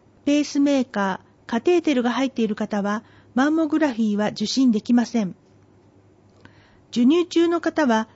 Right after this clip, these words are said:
正確な検診結果が得られない場合があります。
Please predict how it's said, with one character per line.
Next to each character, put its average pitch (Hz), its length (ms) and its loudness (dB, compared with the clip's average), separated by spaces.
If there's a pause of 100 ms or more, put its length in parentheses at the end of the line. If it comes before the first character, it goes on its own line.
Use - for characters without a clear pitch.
正 320 260 -2
確 330 240 -4
な 320 140 0
検 320 280 -2
診 311 220 -2
結 320 240 -4
果 214 100 -4
が 185 120 -6
得 220 160 -2
ら 254 100 0
れ 302 140 0
な 247 120 0
い 240 80 2
場 226 160 0
合 208 100 -4
が 254 160 -2
あ 226 60 0
り 196 120 -4
ま 175 100 -10
す。 - 260 -20